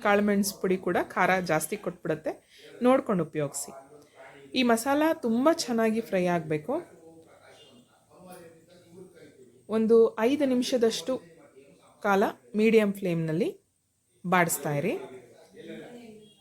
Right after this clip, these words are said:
ಈರುಳ್ಳಿ ಎಲ್ಲ ಚೆನ್ನಾಗಿ ಬೆಂದಿದೆ, ಫ್ರೈ ಆಗಿದೆ ಅಂತ ಅನ್ಸಿದ್ಮೇಲೆ ನಾವು ಈ ಮೊದಲೇ ಮಾಡಿರೋಂಥ ಪೇಸ್ಟ್, ಟಿಕ್ಕಾ ಮಸಾಲದು ಪೇಸ್ಟ್ ಏನಿದೆ ಅದನ್ನ ಹಾಕಿ ಹಸಿ ವಾಸನೆ ಹೋಗೋವರೆಗೂ ಚೆನ್ನಾಗಿ ಫ್ರೈ ಮಾಡಿ. ಯಾಕೆ ಅಂದ್ರೆ ನಾವು ಎಲ್ಲಾನು ಹಸಿಯಾಗೇನೆ ಇದರಲ್ಲಿ ಪೇಸ್ಟ್ ಮಾಡ್ಕೊಂಡಿರೋದ್ರಿಂದ ಆ ಹಸಿ ವಾಸನೆ ಹೋಗೋವರೆಗೂ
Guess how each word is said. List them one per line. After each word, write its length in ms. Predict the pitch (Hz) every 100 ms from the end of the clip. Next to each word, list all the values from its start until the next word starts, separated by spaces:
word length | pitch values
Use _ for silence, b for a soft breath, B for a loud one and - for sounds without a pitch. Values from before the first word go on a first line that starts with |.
| -
ಈರುಳ್ಳಿ 300 | 254 294 254
ಎಲ್ಲ 160 | 247 302
ಚೆನ್ನಾಗಿ 560 | - 233 233 285 226
ಬೆಂದಿದೆ, 440 | 202 208 240 233 233
ಫ್ರೈ 280 | 214 190
ಆಗಿದೆ 320 | 208 208 202 196
ಅಂತ 200 | 196 196
ಅನ್ಸಿದ್ಮೇಲೆ 800 | 170 180 214 170 156 156 370 -
ನಾವು 220 | 269 226 226
ಈ 120 | 240
ಮೊದಲೇ 320 | 233 202 294
ಮಾಡಿರೋಂಥ 600 | 262 202 196 190 175 175 226
ಪೇಸ್ಟ್, 680 | 220 196 180 185 - 147 -
ಟಿಕ್ಕಾ 240 | 190 202
ಮಸಾಲದು 480 | 185 175 185 175 170
ಪೇಸ್ಟ್ 440 | 175 190 247 -
ಏನಿದೆ 320 | 175 160 160 240
ಅದನ್ನ 300 | 208 180 180 175
ಹಾಕಿ 300 | 175 175 339 - b b b b 208
ಹಸಿ 200 | 202 190
ವಾಸನೆ 320 | 170 180 180
ಹೋಗೋವರೆಗೂ 800 | 165 165 170 180 165 359 - b b _ -
ಚೆನ್ನಾಗಿ 320 | 185 170 170
ಫ್ರೈ 160 | 151
ಮಾಡಿ. 340 | 147 147 147 -
ಯಾಕೆ 240 | 185 180 202
ಅಂದ್ರೆ 600 | 196 226 311 - - _
ನಾವು 400 | 190 185 190 196
ಎಲ್ಲಾನು 440 | 180 175 202 208 220
ಹಸಿಯಾಗೇನೆ 960 | - 175 233 233 226 220 226 247 247 202
ಇದರಲ್ಲಿ 460 | 196 196 202 208
ಪೇಸ್ಟ್ 380 | 208 190 185 -
ಮಾಡ್ಕೊಂಡಿರೋದ್ರಿಂದ 720 | 180 - 175 170 165 165 190 262
ಆ 80 |
ಹಸಿ 300 | 214 175 -
ವಾಸನೆ 340 | 214 185 190 180
ಹೋಗೋವರೆಗೂ 800 | 175 165 165 160 151 370 -